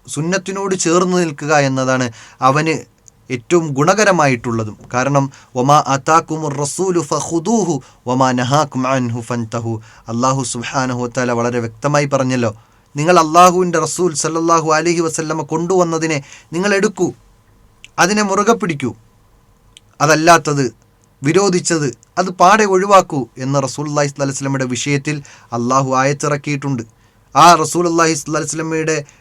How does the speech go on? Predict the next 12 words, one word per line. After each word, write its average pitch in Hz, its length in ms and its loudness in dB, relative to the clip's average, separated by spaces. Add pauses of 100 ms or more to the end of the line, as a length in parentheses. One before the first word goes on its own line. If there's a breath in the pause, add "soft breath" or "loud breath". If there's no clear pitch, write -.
(120)
ഏഹ്, 139 220 4
വിഷയത്തിൽ 156 580 0
നമ്മുടെ 180 340 2
നിലപാട് 165 440 4
എന്ത് 151 320 -2
എന്നതാണ് 139 520 0 (280 soft breath)
വിശുദ്ധ 139 260 -4
ഖുർആനിൽ 131 500 -4
നമുക്ക് 123 280 -6
പഠിപ്പിച്ചു 120 420 -6
തരുന്നത്. 113 380 -6 (500)
അതുകൊണ്ട് 139 440 0